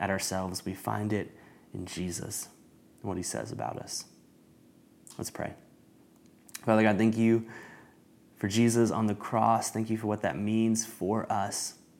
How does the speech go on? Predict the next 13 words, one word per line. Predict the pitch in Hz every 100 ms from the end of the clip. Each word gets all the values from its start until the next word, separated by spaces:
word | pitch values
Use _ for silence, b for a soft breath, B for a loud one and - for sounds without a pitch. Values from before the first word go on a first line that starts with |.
| - _ - _ _ _ _ _ _ _ _ - - _ -
Thank | 113
you | 123
that | 110
he |
took | 107 - -
on | 120 120 160 B 139
the | 110
role | 110 113 123 113
of | 110
defendant | 107 - 117 120 120 113 -
and | 107
heard | 101 120 120 120 - B B -
guilty | - 135 139 - 135 143